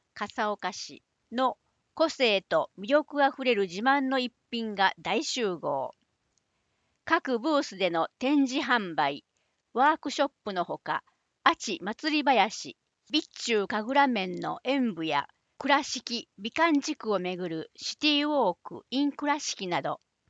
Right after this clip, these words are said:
高梁川が紡いだ歴史、文化、食、ものづくりが楽しめる盛りだくさんのイベントです。イベントの写真二枚が掲載されています。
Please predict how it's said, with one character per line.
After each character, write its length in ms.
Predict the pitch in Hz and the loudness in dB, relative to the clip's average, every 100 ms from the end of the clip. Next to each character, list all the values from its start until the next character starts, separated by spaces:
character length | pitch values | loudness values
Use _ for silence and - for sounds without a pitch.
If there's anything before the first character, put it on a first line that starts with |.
| _ | _
高 260 | - 277 311 | -6 2 2
梁 340 | 285 262 285 | 2 0 0
川 260 | 226 196 175 | 2 2 2
が 220 | 156 143 - | 0 -2 -4
紡 420 | - 254 302 262 | -6 0 0 2
い 20 | |
だ 140 | 180 151 | 2 0
歴 300 | 151 - 214 | -2 -8 -8
史、 320 | - 165 - _ _ _ _ - | -8 -10 -12 _ _ _ _ -6
文 320 | 240 269 185 | -2 -2 -4
化、 260 | - 143 - _ _ _ | -4 -4 -4 _ _ _
食、 520 | - - 214 - 233 - _ _ _ | -6 -2 -2 -2 -6 -8 _ _ _
も 160 | 196 254 | -2 2
の 80 | |
づ 160 | 320 285 | 2 0
く 100 | 277 | -2
り 140 | 233 | -2
が 80 | 175 | -2
楽 240 | 180 180 180 | -2 -2 -4
し 120 | - | -4
め 160 | 170 | -4
る 220 | 156 147 - _ | -4 -6 -12 _
盛 220 | 190 247 | -4 0
り 40 | 277 | 2
だ 140 | 294 | 2
く 100 | 247 | 0
さ 200 | - 190 | 0 0
ん 120 | 180 | 0
の 140 | 170 160 | -4 -6
イ 140 | 175 | -4
ベ 140 | 196 208 | -4 -2
ン 80 | 196 | -2
ト 140 | 185 | -4
で 120 | 160 | -4
す。 220 | 156 - _ _ _ _ _ _ _ _ _ _ _ _ | -8 -16 _ _ _ _ _ _ _ _ _ _ _ _
イ 80 | 226 | -2
ベ 200 | 285 311 | 2 2
ン 80 | 262 | 4
ト 120 | 285 | 2
の 120 | 262 | 0
写 160 | 269 240 | 2 -2
真 400 | - 220 196 - _ | -2 -4 -4 -8 _
二 160 | 233 285 | -2 2
枚 240 | 285 233 | 2 2
が 100 | 185 | 0
掲 260 | - 185 190 | -2 -2 -4
載 240 | - 180 | 0 -2
さ 120 | 170 175 | 0 -4
れ 140 | 165 | -4
て 100 | - | -4
い 100 | 160 | -6
ま 160 | 151 151 | -6 -8
す。 240 | - - | -12 -20